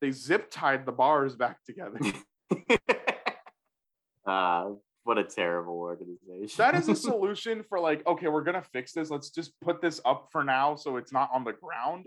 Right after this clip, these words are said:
Speaker 1: and we'll fix it, like, tomorrow." I don't know if they
Speaker 2: Well,
Speaker 1: actually
Speaker 2: well,
Speaker 1: went and
Speaker 2: well,
Speaker 1: fixed
Speaker 2: I
Speaker 1: it yet.
Speaker 2: No, what a poorly run organization. I love it.
Speaker 1: That's whack, right?
Speaker 2: Mm-hmm.
Speaker 1: That's horrendous. That's pathetic.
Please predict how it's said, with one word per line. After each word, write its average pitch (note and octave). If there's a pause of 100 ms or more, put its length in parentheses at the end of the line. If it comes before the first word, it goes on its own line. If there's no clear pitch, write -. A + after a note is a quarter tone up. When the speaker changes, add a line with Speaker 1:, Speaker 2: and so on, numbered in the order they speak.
Speaker 1:
and C#3+
we'll C3
fix D3+
it, C#3
like, A#2+
tomorrow." A2+ (500)
I D3+
don't F#3
know E3
if D3
they C#3
Speaker 2:
Well, B2+
Speaker 1:
actually A#2+
Speaker 2:
well, A#2+
Speaker 1:
went A#2
and A#2+
Speaker 2:
well, A#2
Speaker 1:
fixed A2 (120)
Speaker 2:
I F#2+
Speaker 1:
it -
yet. F2+ (360)
Speaker 2:
No, F2
what G2+
a G2+
poorly F2
run E2+
organization. G2 (1500)
I G2+
love F#2
it. -
Speaker 1:
That's A3+
whack, E2 (280)
right? G#2+
Speaker 2:
Mm-hmm. -
Speaker 1:
That's C#3+
horrendous. A2+ (140)
That's G#2+
pathetic. F2+